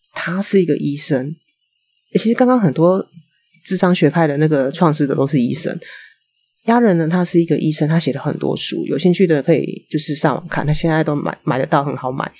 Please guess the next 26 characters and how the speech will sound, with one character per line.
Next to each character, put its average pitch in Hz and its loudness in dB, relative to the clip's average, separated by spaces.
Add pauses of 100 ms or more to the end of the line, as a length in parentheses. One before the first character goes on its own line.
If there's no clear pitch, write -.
(320)
像 208 2
我 147 -2
刚 165 0
刚 170 0
讲 156 -2
那 156 2
个 147 0 (300)
Carl 170 2
Rogers 175 2
的 139 -2
那 151 0
个 139 4
影 147 -4
片， 165 2
他 151 2
有 135 4
点 - 0
难 - 0
找， - -2 (320)
但 185 4
是 180 4 (120)
亚 175 4
伦 170 4
的 135 -2
书 156 0
呢 135 -4